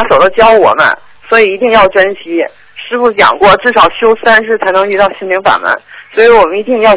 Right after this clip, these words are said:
惜福，菩萨是唯一能救我们的。如果再放不下什么东西的话，真的是太不开智慧了。所以我分享这三个例子，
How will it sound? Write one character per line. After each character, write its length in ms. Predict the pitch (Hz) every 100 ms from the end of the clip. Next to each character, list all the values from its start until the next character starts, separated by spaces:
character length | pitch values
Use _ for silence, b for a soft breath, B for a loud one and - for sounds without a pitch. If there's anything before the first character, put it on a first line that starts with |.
| -
惜 180 | - 220
福， 220 | - 165 190 - B B -
菩 120 | - 240
萨 200 | - -
是 80 | 208
唯 100 | 214
一 160 | 233 254
能 180 | 196 202
救 160 | 240 190
我 160 | 156
们 160 | 131 175
的。 180 | 165 - b b
如 140 | - 247
果 140 | 262
再 200 | 262 269
放 180 | - 247
不 100 | 233 247
下 120 | 208
什 120 | 214
么 80 | 214
东 220 | 233 240
西 80 | 226
的 80 | 202
话， 220 | 226 220
真 200 | 208 233
的 120 | 254
是 240 | 208 208 196
太 260 | - -
不 80 | 233
开 220 | 214 247 240
智 200 | - 233
慧 160 | 220
了。 160 | 156 - B B B _
所 100 | -
以 40 | 233
我 100 | 196
分 200 | 254 240
享 120 | 190
这 80 | 208
三 200 | 226 240
个 160 | 226 196
例 260 | -
子， 60 | 233